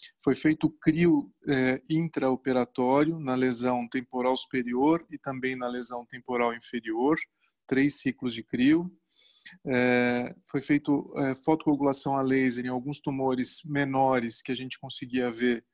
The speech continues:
no, no ato cirúrgico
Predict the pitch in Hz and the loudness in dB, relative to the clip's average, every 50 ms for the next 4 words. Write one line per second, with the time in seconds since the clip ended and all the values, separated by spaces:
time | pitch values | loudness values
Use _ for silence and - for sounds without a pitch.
0 | _ _ _ _ _ _ _ - 131 127 127 127 123 120 120 120 117 117 117 120 | _ _ _ _ _ _ _ -6 -4 -2 -2 -2 -2 -2 -4 -4 -6 -6 -8 -6
1 | 123 123 120 123 123 123 123 - - - 127 120 117 117 117 113 - - - 151 | -4 -2 2 4 4 4 2 0 -4 -4 -2 0 0 0 -2 -4 -4 -2 0 2
2 | 135 127 127 135 147 160 160 160 160 - - 185 190 | 2 4 6 6 6 4 2 0 -6 -4 -2 -2 -2